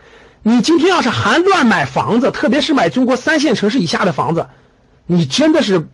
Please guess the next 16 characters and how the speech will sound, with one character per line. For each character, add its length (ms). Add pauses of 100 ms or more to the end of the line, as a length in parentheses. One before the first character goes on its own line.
你 360
真 320
的 160
是 220
走 300
上 180
了 100 (320)
这 120
个， 100
这 100
个 140
太 360
那 120
个 160
没 160
有 320